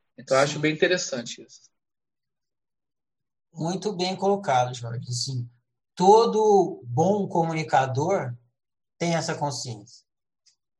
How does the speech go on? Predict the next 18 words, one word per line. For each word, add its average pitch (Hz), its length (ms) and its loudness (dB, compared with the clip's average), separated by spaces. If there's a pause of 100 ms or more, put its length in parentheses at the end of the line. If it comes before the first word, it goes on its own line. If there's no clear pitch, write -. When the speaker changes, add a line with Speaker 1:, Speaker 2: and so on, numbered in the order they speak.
(840)
Speaker 2:
Eu 175 120 -2
falo 190 260 8
muito 196 260 -2
palavrão 170 800 4
aqui, 147 600 -6 (420)
eu 139 160 -4
uso 170 300 -2
muita 196 280 -2
imagem 180 760 2 (260)
nojenta. 156 1080 -2 (1080)
Você - 200 0
acha 185 220 6
que 170 60 -2
é 156 40 4
à 151 100 0
toa? 160 420 4 (1400)
É 156 100 -2
proposital. 220 1200 2